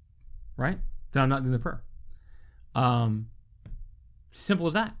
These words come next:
Then you, then you're not caught in that situation where you might be denying Jesus Christ for some, for what? Well, I wanna, I wanna get out there and at least reach,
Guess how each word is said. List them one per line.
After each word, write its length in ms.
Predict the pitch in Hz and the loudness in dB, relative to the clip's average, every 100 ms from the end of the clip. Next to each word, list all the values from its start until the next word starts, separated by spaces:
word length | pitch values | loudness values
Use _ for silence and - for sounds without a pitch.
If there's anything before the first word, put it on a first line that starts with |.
| - | 0
Then 240 | 131 156 | 2 4
you, 180 | 156 147 | 4 2
then 200 | 131 160 | 4 4
you're 120 | 160 | 4
not 480 | 131 127 135 151 - | 4 6 6 4 0
caught 640 | - - 190 117 131 - - - - - | -8 0 2 2 -2 -12 -20 -20 -20 -2
in 140 | 127 | 2
that 180 | 131 127 | 2 2
situation 600 | 135 117 120 147 190 123 | -2 0 2 2 2 2
where 80 | 120 | 4
you 120 | 120 | 4
might 140 | 123 123 | 2 2
be 100 | 120 | 2
denying 840 | 117 110 110 117 151 151 127 120 | 4 6 6 6 6 6 4 4
Jesus 380 | 123 120 110 110 | 4 4 2 0
Christ 480 | 117 117 113 117 - - - - | 0 2 2 0 -4 -20 -20 -6
for 160 | 120 110 | 0 0
some, 260 | - 123 113 | 0 -8 -2
for 140 | 127 | 2
what? 320 | 120 117 92 - | 4 2 0 -4
Well, 140 | 151 | -2
I 40 | |
wanna, 220 | 170 180 170 | 0 0 0
I 100 | 165 | -2
wanna 340 | 175 180 147 - - | 0 0 -2 -6 -6
get 100 | 170 | -2
out 160 | 165 165 | 0 0
there 100 | 160 | 0
and 80 | |
at 40 | 139 | 2
least 180 | 160 127 | -2 0
reach, 460 | 127 165 156 - | 2 2 0 -12